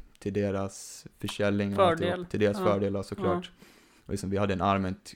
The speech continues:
Speaker 1: asskön kväll liksom. Alltså alla stod och gungade och,
Speaker 2: Mm.
Speaker 1: och när liksom liveuppträdena kom igång liksom, Duckface och Raz hypade upp crowden som fan, så de blev ju
Speaker 2: Mm.
Speaker 1: svintaggade, så det var skitkul
Speaker 2: De
Speaker 1: att
Speaker 2: är
Speaker 1: se.
Speaker 2: ju svinduktiga liveartister också,
Speaker 1: Ja,
Speaker 2: så att
Speaker 1: gud, ja.
Speaker 2: det,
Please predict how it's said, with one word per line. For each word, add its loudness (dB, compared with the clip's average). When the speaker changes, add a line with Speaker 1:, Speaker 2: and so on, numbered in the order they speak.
Speaker 1:
asskön -2
kväll 0
liksom. -6
Alltså -6
alla -2
stod -2
och 4
gungade 6
och, 6
Speaker 2:
Mm. 4
Speaker 1:
och -2
när 4
liksom 0
liveuppträdena 6
kom 0
igång 4
liksom, -4
Duckface 4
och 2
Raz 4
hypade 2
upp -2
crowden 4
som -4
fan, -2
så -10
de 0
blev 2
ju 2
Speaker 2:
Mm. 0
Speaker 1:
svintaggade, -2
så -12
det -4
var -2
skitkul -4
Speaker 2:
De 4
Speaker 1:
att 2
Speaker 2:
är 0
Speaker 1:
se. 2
Speaker 2:
ju -6
svinduktiga 0
liveartister 2
också, 0
Speaker 1:
Ja, 2
Speaker 2:
så -6
att 2
Speaker 1:
gud, -2
ja. 0
Speaker 2:
det, -2